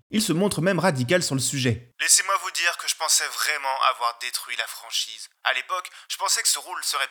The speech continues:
bénéfique pour ma carrière. Mais les choses se sont passées tout à fait différemment.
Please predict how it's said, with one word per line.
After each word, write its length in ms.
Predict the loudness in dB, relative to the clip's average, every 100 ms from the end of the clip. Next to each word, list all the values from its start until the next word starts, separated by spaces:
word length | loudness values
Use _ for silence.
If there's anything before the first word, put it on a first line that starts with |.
| -4
bénéfique 440 | -8 -6 -6 -6
pour 120 | -8 -10
ma 100 | -4
carrière. 460 | -2 -2 -4 -8 -16 -4
Mais 80 | -2 0
les 80 |
choses 240 | 2 2 4
se 160 | 2
sont 180 | 2 0 0
passées 580 | 4 4 4 0 -2 -8
tout 140 | -2
à 100 | -2
fait 260 | 0 -4 -4
différemment. 500 | -4 -2 -2 -2